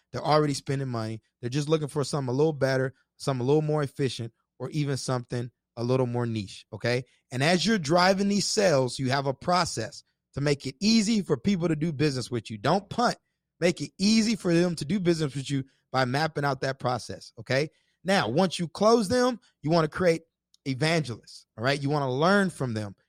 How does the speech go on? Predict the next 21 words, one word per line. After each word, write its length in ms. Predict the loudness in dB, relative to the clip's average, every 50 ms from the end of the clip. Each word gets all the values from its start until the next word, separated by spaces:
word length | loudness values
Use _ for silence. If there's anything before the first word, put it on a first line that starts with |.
| _ _ _ -6
You 100 | -4 -2
wanna 240 | 0 0 -2 -2
super 420 | -4 -4 0 0 0 2 2 0 0
serve 380 | 0 2 2 2 4 2 2
this 200 | 0 -2 -2 -2
niche. 260 | -4 -4 -6 -6 -8 -8
You 60 | -2
really 280 | 2 2 4 4 2
wanna 240 | 0 0 0 0 0
super 320 | -2 -4 -6 -6 -4 -6 -4
serve 340 | -2 0 0 2 0 0 -2 _ _ _ _ _ -8
these 180 | -6 -6 -6
first 480 | -4 0 2 4 4 4 2 0 -4 -4
ten 200 | -4 -2 -2 -2
customers. 420 | -2 -4 -4 -4 -4 -6 -8 -6
You 60 | -6 -4
wanna 140 | -4 -4
go 160 | -2 0 0 -2
above 360 | 0 0 0 0 0 0 -2
and 80 | -2
beyond. 400 | -2 -2 -2 -2 -2 -2 -4 -6